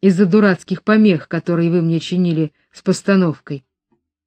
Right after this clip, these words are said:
А я ведь мог и хотел справить великолепнейшую тризну по нём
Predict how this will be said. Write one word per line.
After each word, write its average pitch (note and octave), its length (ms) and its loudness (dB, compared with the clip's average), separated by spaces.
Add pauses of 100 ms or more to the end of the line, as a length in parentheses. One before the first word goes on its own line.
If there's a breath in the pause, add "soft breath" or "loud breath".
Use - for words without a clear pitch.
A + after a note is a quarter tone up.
(320)
А E3+ 140 -2
я G3+ 140 6
ведь A#3+ 180 2
мог A3+ 280 4
и C4+ 40 -2
хотел B3 440 -2
справить A3+ 600 -2
великолепнейшую A3+ 880 0
тризну A#3 460 0
по G3 100 -2
нём F#3 340 2